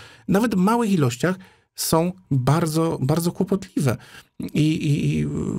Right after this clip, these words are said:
utrudniona rekonwalescencja, no to przedłużona, to osłabiony organizm i to wszystko się w organizmie kumuluje. E, natomiast, y,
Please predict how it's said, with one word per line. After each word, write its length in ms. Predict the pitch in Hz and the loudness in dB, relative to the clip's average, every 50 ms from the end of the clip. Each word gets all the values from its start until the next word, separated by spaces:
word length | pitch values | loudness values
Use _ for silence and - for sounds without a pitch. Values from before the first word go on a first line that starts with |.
| - - - - - - - _ | -6 -8 -10 -10 -12 -12 -8 _
utrudniona 520 | - 175 170 - 175 170 175 175 175 180 | -2 -2 0 2 2 2 2 2 2 2
rekonwalescencja, 920 | 175 175 175 180 165 160 170 160 165 151 - - 139 117 113 - - 127 | 0 0 -2 -2 0 0 0 0 -2 -2 -2 0 0 0 0 0 -2 0
no 120 | 135 147 143 | 0 0 0
to 260 | - 151 143 139 135 139 - | -2 -2 -2 -2 -4 -6 -4
przedłużona, 520 | - 156 147 143 127 127 120 110 120 139 | -2 0 2 2 2 2 2 2 0 -2
to 240 | 139 - 165 175 180 | -2 -2 -2 -2 -2
osłabiony 500 | 175 165 139 - 180 156 156 156 160 151 | -2 -2 -2 -2 0 0 0 0 0 0
organizm 600 | 143 139 131 127 117 117 127 135 143 156 - - - _ _ _ _ _ _ _ _ _ | 0 0 2 2 2 2 0 0 -2 -4 -6 -8 -14 _ _ _ _ _ _ _ _ _
i 60 | - | -10
to 120 | 139 - 143 | -2 -2 -2
wszystko 420 | - - - 127 - - - - | -2 0 -2 -4 -4 -2 -6 -6
się 220 | 117 - 123 117 117 | -2 -2 -2 0 0
w 40 | |
organizmie 440 | 120 123 123 120 117 120 120 123 120 | -2 -2 0 0 0 2 2 0 0
kumuluje. 520 | 120 - 139 131 131 143 156 147 123 113 135 - - - - - - - - - - - - - - - - - - - _ _ _ _ _ _ _ _ _ _ | 0 0 0 2 2 2 0 0 0 -2 -4 -8 -14 -20 -20 -20 -20 -20 -20 -18 -18 -20 -20 -20 -20 -20 -20 -20 -20 -20 _ _ _ _ _ _ _ _ _ _
E, 260 | - 123 131 131 131 | 2 4 4 4 4
natomiast, 560 | 131 139 147 139 170 160 165 165 143 - - - | 2 2 2 2 2 2 2 0 -2 -4 -4 -2
y, 200 | 143 135 135 | 0 0 0